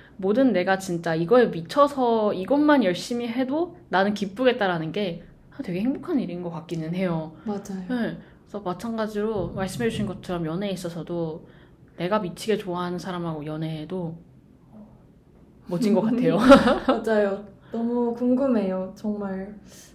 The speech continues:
Speaker 2: 누군가를 미치게 좋아할 수 있을까 하는,
Speaker 1: 어,
Speaker 2: 음.
Speaker 1: 맞아요. 그것도 좋은 질문인 것 같아요. 뭔가 내가 어디까지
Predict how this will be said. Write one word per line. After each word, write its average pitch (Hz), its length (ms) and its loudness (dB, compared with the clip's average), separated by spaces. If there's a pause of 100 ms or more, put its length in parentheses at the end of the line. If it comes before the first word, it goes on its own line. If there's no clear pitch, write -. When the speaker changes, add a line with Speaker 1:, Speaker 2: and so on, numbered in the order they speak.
(720)
Speaker 2:
누군가를 220 560 -2
미치게 208 560 -6
좋아할 208 760 -2
수 214 180 -10
있을까 202 560 -8
하는, 214 160 -12 (140)
Speaker 1:
어, 175 640 -2
Speaker 2:
음. 185 40 -2 (560)
Speaker 1:
맞아요. 160 480 -12 (320)
그것도 202 360 -4
좋은 180 300 0
질문인 160 480 -4
것 143 140 -10
같아요. - 460 -18
뭔가 165 400 -6 (640)
내가 202 320 6
어디까지 214 1300 0